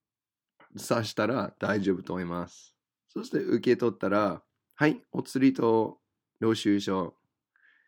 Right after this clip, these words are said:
Here is your change and receipt. Here is your change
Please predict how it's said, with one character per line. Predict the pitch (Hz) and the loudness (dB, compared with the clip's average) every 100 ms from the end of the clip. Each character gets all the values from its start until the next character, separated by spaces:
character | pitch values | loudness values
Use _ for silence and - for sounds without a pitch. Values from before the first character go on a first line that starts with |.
| _ _ _ _ _ | _ _ _ _ _
Here | 151 160 | 6 6
is | 135 135 | 6 4
your | |
change | 120 - 135 143 170 180 - - _ | 4 2 2 4 0 -4 -10 -18 _
and | 123 123 | 0 2
receipt. | 127 127 143 127 - _ _ _ _ _ _ _ _ _ _ _ _ _ _ _ _ _ _ _ _ _ - | 2 0 -6 -6 -10 _ _ _ _ _ _ _ _ _ _ _ _ _ _ _ _ _ _ _ _ _ 4
Here | 156 | 6
is | 147 131 | 6 4
your | 110 | 0
change | - 127 120 131 151 156 - | 2 0 0 0 -2 -6 -12